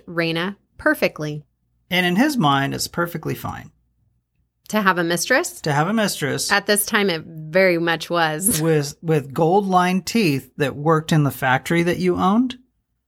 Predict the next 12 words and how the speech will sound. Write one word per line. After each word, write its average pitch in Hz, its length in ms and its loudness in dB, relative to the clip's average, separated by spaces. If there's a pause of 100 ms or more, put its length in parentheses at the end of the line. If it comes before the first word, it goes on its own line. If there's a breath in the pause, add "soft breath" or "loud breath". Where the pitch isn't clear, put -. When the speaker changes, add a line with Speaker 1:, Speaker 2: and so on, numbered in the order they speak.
(180)
Speaker 1:
Yeah. 208 380 0 (1000)
Speaker 2:
What 185 260 0
a 151 60 2
jackass. - 1000 -2 (300)
Speaker 1:
Oh, 262 380 4
Melvin's 220 480 2
a 285 60 -6
jackass? 359 680 0 (420)
Speaker 2:
Both 262 360 0
of 349 100 0
them. 143 360 2
Speaker 1:
<laughs> - 40 -20